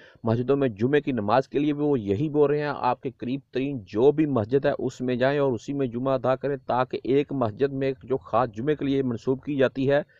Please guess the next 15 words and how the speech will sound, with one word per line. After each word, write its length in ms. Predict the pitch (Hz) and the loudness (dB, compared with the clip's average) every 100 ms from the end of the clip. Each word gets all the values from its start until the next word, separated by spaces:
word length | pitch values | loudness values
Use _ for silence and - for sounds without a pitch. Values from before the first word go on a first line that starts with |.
| _ _ _ - | _ _ _ 2
اس 260 | 185 - | 2 2
میں 140 | 160 151 | -4 -2
زیادہ 400 | 104 123 143 156 | 2 4 4 0
سے 60 | 160 | -2
زیادہ 340 | 101 104 113 | -2 2 4
آدمی 400 | 139 131 120 139 | 4 4 2 0
اکٹھے 400 | 139 165 - 135 | 0 0 2 0
نہ 200 | 127 92 135 139 | 2 2 2 2
ہوں 180 | 160 - | 0 2
اور 220 | 131 135 | 0 0
نہ 200 | 113 131 147 | 0 0 0
ہی 60 | 147 | -4
زیادہ 380 | 101 107 127 127 | 0 2 4 2
رش 280 | 98 139 - | 2 2 2
لگے۔ 300 | 107 87 | 0 0